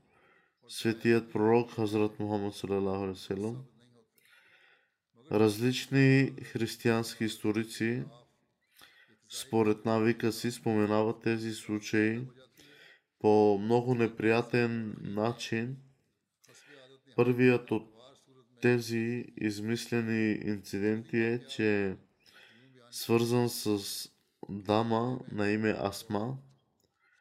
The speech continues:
която е живяла в Медина и е била твърд враг на исляма.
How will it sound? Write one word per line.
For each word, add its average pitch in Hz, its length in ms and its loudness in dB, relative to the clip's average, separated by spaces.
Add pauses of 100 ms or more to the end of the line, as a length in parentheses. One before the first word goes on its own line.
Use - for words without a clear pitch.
(500)
която 107 420 6
е 110 240 6
живяла 107 760 2
в - 140 -20
Медина 104 680 0 (1040)
и 113 80 6
е 110 160 8
била 110 640 4 (140)
твърд - 680 -2 (320)
враг 104 640 -2
на 120 160 2
исляма. 107 720 -2